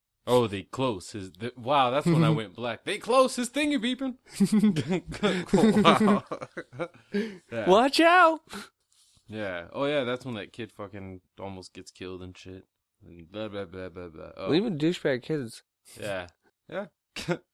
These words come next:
Speaker 1: Oh, there was even a thought, I thought it wasn't gonna kill the kid for a second there. But it didn't matter 'cause the fucking, it killed the preacher. And Hans, or, and, uh,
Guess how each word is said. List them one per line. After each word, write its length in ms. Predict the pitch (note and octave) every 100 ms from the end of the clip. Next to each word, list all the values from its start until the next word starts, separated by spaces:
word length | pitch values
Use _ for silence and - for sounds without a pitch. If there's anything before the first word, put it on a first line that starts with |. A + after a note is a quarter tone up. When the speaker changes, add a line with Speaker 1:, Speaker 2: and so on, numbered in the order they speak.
| _ _ _
Speaker 1:
Oh, 180 | C#3 B2
there 140 | A2+
was 180 | D#3 C#3+
even 160 | D3 A#2
a 60 |
thought, 260 | F#2+ A2 G#2
I 60 | G2+
thought 320 | - A2 F#2+
it 80 | G2
wasn't 320 | G#2 G2+ F2
gonna 180 | F2+ E2
kill 220 | G2 E2+
the 100 | E2+
kid 220 | F#2 E2+
for 120 | _ F2
a 60 |
second 380 | E2+ F2+ F2+ E2+
there. 260 | F2 F2 F2+ _ _ _ _ _
But 180 | A#2+ A2 _ -
it 160 | F2 _
didn't 300 | G2+ F#2 E2+ _ _ F#2
matter 280 | F2+ F2+
'cause 460 | F2+ F#2 E2+ - - F2+
the 100 | E2+
fucking, 540 | F#2 F2 F2 E2+ E2+
it 140 | D#2 -
killed 240 | G#2 F2
the 40 |
preacher. 460 | D#2+ G#2+ A2 G#2+ G#2 _ _
And 160 | - E2 _
Hans, 340 | F#2 F2+ E2 -
or, 200 | F#2 F2
and, 160 | F2
uh, 280 | F2 E2 E2+